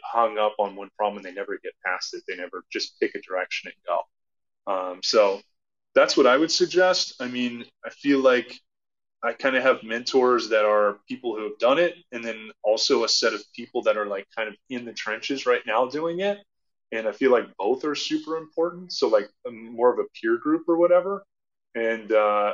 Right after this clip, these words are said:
build those relationships, utilize people that you like hanging out with or talking to, and then also continue to be helpful. And then also try to bring something to the table whenever you can to someone else. And that doesn't mean, like, the same person you're getting mentorship from, but, you know, um,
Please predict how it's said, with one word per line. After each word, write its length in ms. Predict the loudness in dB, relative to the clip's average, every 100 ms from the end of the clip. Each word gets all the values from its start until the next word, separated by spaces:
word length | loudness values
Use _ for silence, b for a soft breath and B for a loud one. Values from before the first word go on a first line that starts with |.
| -2 4
build 160 | 4
those 160 | 4 0
relationships, 680 | 0 0 -2 -2 -2 -2 -4
utilize 400 | -2 2 2 0
people 280 | -10 -6 -4
that 180 | -2
you 80 | -2
like 220 | -2 -4 -8 -20 -14
hanging 240 | -10 -6
out 140 | -4 -4
with 160 | -4
or 80 | -2
talking 420 | 2 0 0 -12 -8
to, 220 | -6 -4
and 80 | -2
then 100 | 2
also 380 | 2 2 -2 -6
continue 300 | -10 -14 -14
to 60 | -12
be 100 | -4
helpful. 460 | -2 -2 0 0 0
And 100 | -2
then 200 | -8 -12 _ _ _ _ 2
also 340 | 4 6 4 4
try 240 | 4 2
to 100 | 2
bring 260 | 0 -4 -2
something 360 | -2 -2 -6 -6
to 100 | -4
the 120 | -4
table 360 | -4 -6 -4
whenever 280 | -4 -4 -6
you 140 | -10 -14
can 200 | -12 -10 -8
to 60 |
someone 320 | -4 -4 -2 -2
else. 260 | -2 -4
And 100 | -8
that 100 | -4
doesn't 220 | -4 -4
mean, 140 | -8 -8
like, 160 | -8 -8
the 80 | -8
same 260 | -6 -8 -8
person 300 | -8 -8 -12
you're 120 | -10
getting 240 | -8 -8 -10
mentorship 440 | -10 -8 -8 -8
from, 260 | -4 -4 2
but, 180 | 4 4 _ _ _ _ _ _
you 100 | -4
know, 260 | 0 2 0 -6 -8
um, 420 | -6 -8 -10